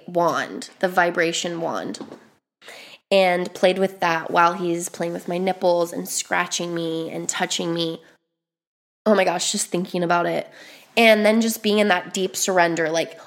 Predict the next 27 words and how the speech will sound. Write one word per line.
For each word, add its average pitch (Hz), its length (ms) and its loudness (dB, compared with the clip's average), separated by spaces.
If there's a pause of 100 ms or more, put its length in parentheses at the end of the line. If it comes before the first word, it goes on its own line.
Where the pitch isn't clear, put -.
(120)
already 220 540 6
I 185 80 6
was 185 200 -2
turned 185 300 2
on 170 240 2
just 175 340 -2
being 175 300 -2
in 165 100 0
that 165 180 -2
submissive 175 500 -4
state. 160 460 -8
And 190 160 0
then 180 180 0
with 180 240 -2
multiple 202 720 -2 (460)
stimulation 202 760 0
at 180 200 2
once 175 640 0 (280)
and 240 580 4
blindfolded, 269 920 2 (240)
you 226 180 4
just 240 280 -2
go 214 180 6
into, 226 460 0
like, 190 300 0
the 196 100 -4
submissive 190 960 0